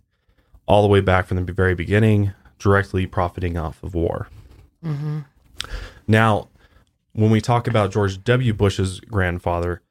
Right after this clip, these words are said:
Speaker 1: the main Bush is Prescott Bush, where kind of the fuckery really starts.
Speaker 2: Yeah.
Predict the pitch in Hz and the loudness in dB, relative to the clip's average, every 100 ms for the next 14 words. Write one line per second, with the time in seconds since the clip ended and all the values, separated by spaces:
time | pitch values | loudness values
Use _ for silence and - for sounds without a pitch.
0 | _ _ _ _ _ _ - 107 101 107 | _ _ _ _ _ _ -6 0 4 4
1 | 117 127 117 107 95 - - - 92 90 | 4 4 4 2 2 0 -8 0 0 0
2 | 95 98 _ - - 101 - 87 76 78 | -4 -14 _ 0 2 2 0 -2 -2 -6
3 | 78 - 95 90 - - 95 87 - 98 | -8 -2 0 0 -2 0 0 0 0 -2
4 | 95 92 90 87 95 87 85 - - - | 0 0 0 2 2 2 0 -2 -4 -4
5 | - 185 170 | -6 -2 -2